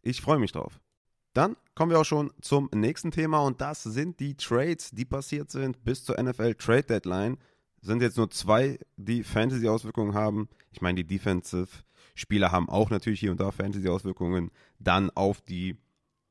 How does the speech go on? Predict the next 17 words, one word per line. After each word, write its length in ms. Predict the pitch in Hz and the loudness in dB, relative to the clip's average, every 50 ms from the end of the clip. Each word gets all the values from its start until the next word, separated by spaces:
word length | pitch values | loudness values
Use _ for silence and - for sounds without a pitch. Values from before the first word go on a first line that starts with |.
| _ _ _ _ _ _ _ _ _ _ _ _ _ _ _ _ _ _ _ _ _ | _ _ _ _ _ _ _ _ _ _ _ _ _ _ _ _ _ _ _ _ _
Matchups 480 | - 98 110 135 139 - 147 139 - - | 0 2 4 4 4 2 0 0 0 0
und 80 | 135 | 0
so 100 | 117 120 | 0 0
weiter, 280 | 117 120 117 - 98 - | 0 -2 -2 -2 -2 -4
aber, 240 | 80 82 85 - - - - _ | -2 -4 -4 -4 -8 -10 -16 _
ne, 160 | - 87 95 95 - | -10 -10 -10 -10 -12
ist 120 | - - - | -14 -12 -12
jetzt, 300 | - - - - - - | -12 -12 -14 -18 -14 -12
äh, 260 | - - - 87 - - - - _ _ _ _ _ _ _ _ _ _ - | -10 -8 -6 -8 -8 -10 -12 -20 _ _ _ _ _ _ _ _ _ _ -14
ja, 120 | - - - _ _ _ _ _ _ _ _ _ _ _ _ | -14 -14 -14 _ _ _ _ _ _ _ _ _ _ _ _
selbsterklärend, 600 | - - 104 110 - 92 - - 92 85 85 82 | -4 -2 -2 0 0 -2 -4 -2 -2 -2 -2 -2
was 100 | 82 82 | -2 -2
ich 60 | 82 | -4
jetzt 120 | 85 82 85 | -4 -4 -2
meine, 240 | 90 107 110 92 | 0 0 0 0
glaub 200 | 82 80 82 90 | -2 -2 -4 -4
ich. 140 | 120 - - | -6 -8 -14